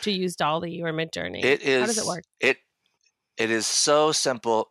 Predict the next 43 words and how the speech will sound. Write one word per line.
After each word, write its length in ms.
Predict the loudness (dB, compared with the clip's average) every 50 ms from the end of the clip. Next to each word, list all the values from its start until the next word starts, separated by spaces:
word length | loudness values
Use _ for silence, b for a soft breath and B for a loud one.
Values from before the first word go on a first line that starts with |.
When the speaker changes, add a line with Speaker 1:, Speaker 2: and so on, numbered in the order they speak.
| _ -4
Speaker 2:
and 120 | -4 -2 -2
extremely 600 | 0 -2 -2 -2 -2 -2 -4 -4 -4 -4 -6 -6
complicated 600 | -4 -4 -4 -4 -4 -6 -4 -4 -4 -4 -4 -8
at 60 | -10
the 80 | -12 -10
same 240 | -8 -8 -8 -10
time. 220 | -10 -12 -12 -12 -14 _ _ _ _ -20 B B B B B B B B
So 120 | -4 -2 -2
the 120 | 0 0
simpleness 500 | 0 0 0 2 0 0 0 0 0 2
of 140 | 2 2 2
it, 100 | 2 -2
you 80 | -2 -4
can 140 | -4 -6
Speaker 1:
<laughs> 80 | -2 0
Speaker 2:
put 100 | 2 2
in 80 | 2 2
whatever 300 | 2 2 2 0 0 -2
you 120 | -2 0
want 200 | 0 0 0 0
to 100 | -4 -10
see 240 | -8 -6 -6 -4 -4
and 140 | -2 -2 -2
it 20 |
will 120 | -4 -4
generate 500 | -2 -2 -2 -2 -2 -2 -2 -2 -4 -4 -6
an 100 | -6 -4
idea. 440 | -4 -4 -4 -6 -8 -8 -6 -8 -8
It 60 | -8 -6
will 140 | -6 -6
predict, 600 | -8 -4 -6 -6 -4 -2 0 0 0 0 -2 -2
all 240 | 0 2 2 2 2
it's 140 | 0 -2 -4
doing 280 | -2 -2 -2 -2 -2 -4
is 100 | -6 -6
predicting 560 | -6 -8 -6 -4 -6 -6 -6 -8 -10 -8 -8
what 100 | -8 -8
you 140 | -10 -10 -8
want 220 | -8 -8 -8 -10
to 100 | -14 -16
see. 260 | -16 -18 -18 -20 _ _
You 140 | -12 -10 -8
say, 300 | -6 -2 -2 -2 -2